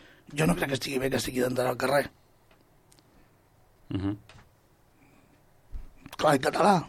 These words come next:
Speaker 1: Dic, jo no, la meva intenció mai és ofendre ningú, mai aixeco el to de veu, però arriba un punt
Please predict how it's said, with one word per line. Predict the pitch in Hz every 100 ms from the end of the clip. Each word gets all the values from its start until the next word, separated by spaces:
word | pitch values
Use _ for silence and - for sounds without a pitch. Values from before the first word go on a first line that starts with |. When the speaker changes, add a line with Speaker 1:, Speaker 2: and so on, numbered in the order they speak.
| -
Speaker 1:
Dic, | - 127 120 120 120 131
jo | 131 147
no, | 226 - - -
la | 147
meva | 165
intenció | 165 160 - 214
mai | 202 185 185 196 190
és | 180
ofendre | 170 160 156
ningú, | 151 139 131 - - -
mai | - 147 175 180
aixeco | 175 175 165 160
el |
to | 151 165
de | 143
veu, | 135 120 - - - -
però | 123
arriba | 127 139
un | 139 139
punt | 147 147